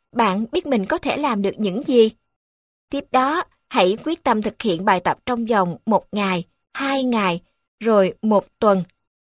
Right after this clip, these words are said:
Giai đoạn lý tưởng nhất là hai mươi tám ngày. Sau đó thì cả cơ thể lẫn tâm trí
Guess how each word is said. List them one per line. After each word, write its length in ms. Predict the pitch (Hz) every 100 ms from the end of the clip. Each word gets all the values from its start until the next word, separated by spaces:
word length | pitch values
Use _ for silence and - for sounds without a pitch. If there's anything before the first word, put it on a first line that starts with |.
| _ -
Giai 200 | 220 247
đoạn 240 | 208 175
lý 260 | 190 277 381
tưởng 220 | - 165 233
nhất 240 | 339 392 _ -
là 240 | 226 190
hai 340 | - - 254
mươi 120 | 247 247
tám 260 | 247 302 392
ngày. 240 | 240 185 - _ _ _ _ -
Sau 260 | - 240
đó 360 | 220 240 277 359 381
thì 400 | 269 196 180 170
cả 140 | 220 -
cơ 160 | 254 233
thể 440 | 233 190 175 285
lẫn 240 | 339 175 240
tâm 180 | 269
trí 340 | 214 262 285